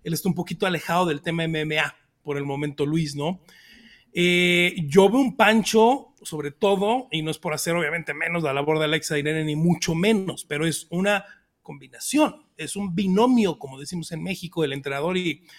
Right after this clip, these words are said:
y el peleador o peleadora. Eh, Pancho ha levantado mucho su nivel.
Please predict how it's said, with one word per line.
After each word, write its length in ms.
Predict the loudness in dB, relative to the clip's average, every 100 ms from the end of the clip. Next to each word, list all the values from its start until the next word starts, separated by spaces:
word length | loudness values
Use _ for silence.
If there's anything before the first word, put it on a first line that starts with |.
| -16
y 100 | -10
el 80 | -8
peleador 320 | -4 -2 -2
o 80 | -2
peleadora. 600 | -2 0 2 4 2 -2 _ _ _ _
Eh, 340 | -8 -6 -6 -8 -4
Pancho 280 | -2 0
ha 20 | 0
levantado 320 | 0 -2 -4
mucho 200 | -4 -8
su 140 | -10
nivel. 220 | -12 -14